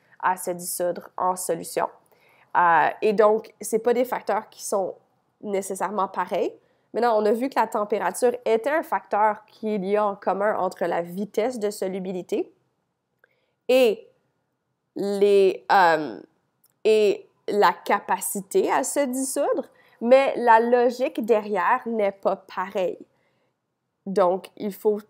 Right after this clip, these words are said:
tenir ça en considération et pas penser que les deux sont interchangeables. Ici, c'est vraiment les facteurs qui font que la, un composé peut se dissoudre plus rapidement,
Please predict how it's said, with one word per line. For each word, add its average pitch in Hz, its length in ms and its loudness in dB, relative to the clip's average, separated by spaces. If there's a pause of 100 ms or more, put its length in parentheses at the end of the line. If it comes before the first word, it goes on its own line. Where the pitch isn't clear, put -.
(140)
tenir 208 240 -2
ça 220 200 -6
en 220 60 -4
considération 190 680 -4
et 226 80 0
pas 220 180 -6
penser 214 360 -8
que 226 140 -8
les 190 100 -6
deux 196 220 -4
sont - 340 -6
interchangeables. 175 800 -8
Ici, - 220 -12
c'est 220 160 -2
vraiment 196 300 -6
les 214 100 -2
facteurs 196 400 -6
qui - 100 -20
font 190 160 -2
que - 140 -8
la, - 180 0 (480)
un 190 140 -2
composé 202 420 -2
peut 233 260 -2
se 233 180 -6
dissoudre 180 520 -8 (140)
plus 220 260 -2
rapidement, 196 680 -4